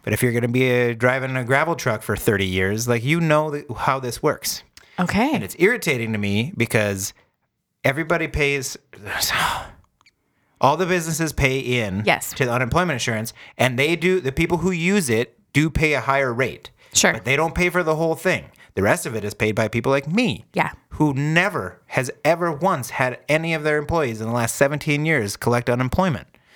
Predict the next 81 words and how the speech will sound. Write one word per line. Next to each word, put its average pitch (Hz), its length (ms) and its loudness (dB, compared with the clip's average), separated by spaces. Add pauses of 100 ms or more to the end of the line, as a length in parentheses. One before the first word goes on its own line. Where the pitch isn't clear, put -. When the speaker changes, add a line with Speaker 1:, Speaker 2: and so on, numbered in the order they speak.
Speaker 2:
Sure. 165 280 0 (200)
Speaker 1:
So 135 140 2
I've 165 80 2
been 180 140 -2
paying 190 240 0
for 120 240 0
it 117 40 -2
for 127 120 -4
twenty 180 300 0
years. 202 340 -2
Speaker 2:
Yeah. 175 240 2 (140)
Speaker 1:
So 143 180 4
that 131 180 2
they 139 120 2
Speaker 2:
Well, 262 240 4
Speaker 1:
can 135 100 -8
go 139 180 0
ice 139 160 0
Speaker 2:
the 269 60 4
Speaker 1:
fishing. 262 80 2
Speaker 2:
workers, 262 340 2
the 233 140 2
workers 220 260 0
thank 170 260 -4
you. - 140 -4 (640)
Speaker 1:
Oh 131 80 4
my 78 120 -4
gosh. - 360 -4
Speaker 2:
<laughs> - 40 2 (1000)
Speaker 1:
So 370 180 2
no, 349 160 2
Speaker 2:
I 427 160 6
don't - 260 -4
know. - 60 2
Speaker 1:
on 151 100 -2
that 143 220 2
one, 214 140 2
I'm 127 160 0
gonna 135 80 2
p-, - 180 -6
Speaker 2:
Um, 254 240 2
Speaker 1:
on - 0 -
Speaker 2:
I'm 277 160 2
Speaker 1:
that. 269 60 -2
Speaker 2:
he-, - 100 -2
I'm 262 140 2
here 226 160 2
for 175 160 2
it. 175 140 0 (120)
Okay, 226 320 0 (260)
non-citizens 247 720 2
can 240 100 2
obtain 220 320 2
a 214 60 4
driver's 190 340 2
license 208 320 2
if - 360 -4
they 185 240 4
pa-, - 200 -2
you 202 120 0
know, 175 100 4
apply 165 400 2
and 175 240 0
pass - 180 2
the 170 100 0
test. 165 280 0
Like, 175 120 -2
they 175 100 4
go 175 120 4
through 180 140 0
the 175 80 -2
same 175 180 0
process. - 440 0
Speaker 1:
Yeah, - 40 -2
I'm - 60 -2
Speaker 2:
but 175 100 4
Speaker 1:
fine 101 140 -8
with 92 80 -10
that 92 100 -6
one 87 100 -6
too. 101 140 -8